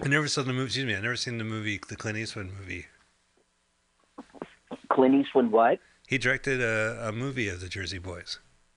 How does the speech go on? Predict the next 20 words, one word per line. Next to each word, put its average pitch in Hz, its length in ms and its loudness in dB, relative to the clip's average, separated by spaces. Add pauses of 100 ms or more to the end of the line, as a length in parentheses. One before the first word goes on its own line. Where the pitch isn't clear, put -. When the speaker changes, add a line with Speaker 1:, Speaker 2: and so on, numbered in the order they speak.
(1200)
Speaker 2:
That's 139 200 4 (180)
stupid. 120 440 2
Did 135 140 0
he 143 60 2
really? 104 460 2 (720)
Speaker 1:
He 131 80 -8
makes 139 200 -4
Speaker 2:
Clint 131 180 6
Speaker 1:
a 143 40 -2
movie 135 160 0
Speaker 2:
Eastwood, 113 160 2 (140)
Speaker 1:
once. - 80 -14
Speaker 2:
the 131 200 4
Clint 143 320 -2
Eastwood? 139 400 -2
Speaker 1:
He 123 120 0
made 127 160 2
a 135 60 0
musical 147 380 -2
movie. 80 360 -8